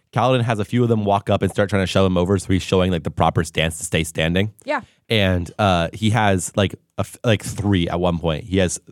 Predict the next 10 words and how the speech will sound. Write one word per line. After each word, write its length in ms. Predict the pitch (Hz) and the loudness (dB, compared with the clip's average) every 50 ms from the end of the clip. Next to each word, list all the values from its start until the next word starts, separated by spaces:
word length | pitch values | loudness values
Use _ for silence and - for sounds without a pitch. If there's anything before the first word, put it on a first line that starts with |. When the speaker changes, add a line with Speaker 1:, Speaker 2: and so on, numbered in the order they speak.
| - | -20
Speaker 1:
three 340 | - - - 110 113 117 113 | -20 -8 -2 2 4 4 4
of 100 | 107 95 | 4 4
them 160 | 101 98 90 | 2 2 0
trying 260 | - - 92 90 87 | 0 0 0 0 0
to 60 | 85 78 | 0 -4
force 260 | - 95 92 85 - | -4 -4 -4 -2 -2
him 100 | 87 85 | -2 0
to, 120 | 85 80 - - _ _ _ | 0 -2 -4 -6 _ _ _
to 100 | - 92 | -4 -4
stumble, 520 | - - - 92 90 92 95 107 110 107 | -4 0 0 0 0 2 2 0 0 -2